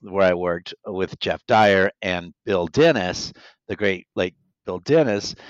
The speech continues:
they were the cranky street guys and I was the grid guy, and here I am arguing against my own, what I do to,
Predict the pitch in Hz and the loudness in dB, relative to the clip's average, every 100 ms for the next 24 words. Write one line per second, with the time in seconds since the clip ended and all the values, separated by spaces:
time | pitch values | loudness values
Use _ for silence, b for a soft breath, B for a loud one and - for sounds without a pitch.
0 | B B _ 170 214 247 190 - 202 185 | B B _ 4 6 6 2 2 0 0
1 | 165 - 160 170 185 185 208 269 202 135 | -4 0 2 6 6 6 6 6 4 2
2 | 123 117 107 131 139 139 175 180 170 160 | 2 0 4 6 6 4 2 4 6 6
3 | 151 160 151 151 143 127 147 135 135 127 | 4 2 2 2 2 2 0 0 -2 2
4 | 135 135 135 127 127 113 135 139 123 123 | 2 2 2 4 4 4 2 2 2 0